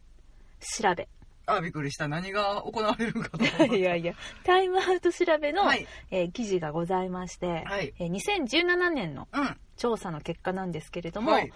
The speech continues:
Speaker 1: その当時のですね、三十二種類の
Speaker 2: そんなにあったんかい。
Speaker 1: <laughs> そうなんです。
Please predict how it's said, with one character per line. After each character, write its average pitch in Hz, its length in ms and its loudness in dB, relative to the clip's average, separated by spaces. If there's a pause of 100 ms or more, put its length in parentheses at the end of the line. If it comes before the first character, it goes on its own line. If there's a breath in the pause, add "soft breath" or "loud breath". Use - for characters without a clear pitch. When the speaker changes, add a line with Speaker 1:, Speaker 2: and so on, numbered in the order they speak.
(200 loud breath)
Speaker 1:
そ - 140 -4
の 339 180 0 (280)
当 339 220 6
時 185 120 -2
の 156 120 -4
で 147 100 -8
す 143 120 -12
ね、 160 220 -8 (760)
三 403 320 0
十 175 140 0
二 165 140 -2
種 339 180 2
類 220 180 -2
の 147 160 -12 (460)
Speaker 2:
そ - 240 -8
ん 160 60 -2
な 180 100 -2
に 196 120 -4
あ 202 100 4
っ 240 40 4
た 214 180 4
ん 185 80 -6
か 131 140 -6
い。 - 40 -6 (200)
Speaker 1:
<laughs> - 280 0
そ 262 100 8
う - 20 8
な 214 140 2
ん - 20 -2
で 170 80 -2
す。 - 180 -4